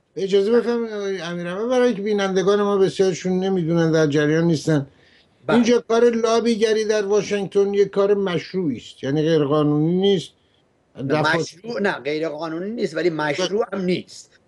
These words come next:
Speaker 2: <laughs>
Speaker 1: نه، به هر حال لابیستایی هستن آقای
Speaker 2: بله. با
Speaker 1: کشورهایی که
Speaker 2: لابیگری
Speaker 1: بسیاری از کشورها هست. یعنی
Speaker 2: جان؟
Speaker 1: اینجا یعنی کار مشروع به این معنی که غیر قانونی وقتی نیست مشروعه.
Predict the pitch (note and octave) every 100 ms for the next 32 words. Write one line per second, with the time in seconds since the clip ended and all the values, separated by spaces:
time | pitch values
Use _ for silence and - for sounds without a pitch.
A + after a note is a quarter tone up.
0 | - A3+ - D#3+ - B3+ C#4 G#3 F3+ F#3
1 | A#3+ A3 G3 F3+ - G3+ G#3+ F#3+ G3+ G3+
2 | A3+ A3+ G3+ F3+ G#3 G#3 F3 D3+ E3 -
3 | D3+ E3 D3 E3 F3 D#3+ B2+ - D#3+ E3
4 | F3+ F#3 F#3+ F3+ F3 F3 F3 A3+ C4 F#3
5 | D#3 - C#3+ C3+ - E3+ E3+ D#3+ G3 E4
6 | _ _ - F#3 A3 G3+ F3+ G3+ F3 E3+
7 | E3+ E3 F3 D#3+ E3 E3 - F#3+ A3+ G#3
8 | F#3+ F#3+ G3+ F#3 G3 G#3 A3 G#3 F#3 F3
9 | E3+ D3+ D#3+ D#3+ D#3+ E3 D#3+ D#3 E3 F#3
10 | A3 B3 A#3+ C#4 D#4 -